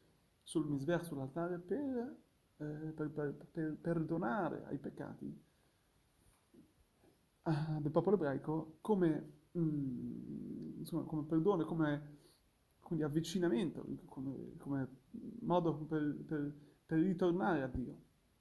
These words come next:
Oggigiorno non avendo Bet HaMikdash, quindi anche noi no, è difficile per noi portare korbanot, non possiamo, anzi non possiamo portare i sacrifici. Ma il concetto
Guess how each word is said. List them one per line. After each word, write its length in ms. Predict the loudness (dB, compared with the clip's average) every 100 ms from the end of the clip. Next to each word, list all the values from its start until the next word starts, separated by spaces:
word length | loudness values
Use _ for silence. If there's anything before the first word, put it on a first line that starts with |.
| -20 -20 -2
Oggigiorno 440 | 2 2 2 0
non 140 | 2 0
avendo 280 | 2 2 2
Bet 160 | 0
HaMikdash, 640 | 0 -2 -4 -6 -6 -6 -8 -8 -20 -20 -20 -20 -20 -16 -6
quindi 160 | -2
anche 160 | 0 0
noi 120 | 0
no, 140 | 0 0
è 60 |
difficile 520 | -4 -4 -2 -2 -2
per 160 | -4 -4
noi 160 | -2 -2
portare 840 | -4 -4 0 2 2 0 -4 -8 -20 -20 -20 -12
korbanot, 600 | 0 0 2 0 0 -4 -2
non 180 | -2
possiamo, 320 | 0 0 2 2
anzi 180 | 2
non 140 | 0 -4
possiamo 400 | -6 -8 -4 -2
portare 360 | -4 -4 -2
i 40 | -4
sacrifici. 580 | -4 -8 -8 -8 -12 -20 -20 _ -20 -20 -20 -20 -20 _ _ -20 _ -4
Ma 160 | 0 2
il 120 | 0
concetto 760 | -2 -2 -4 -2 -2 -2 -10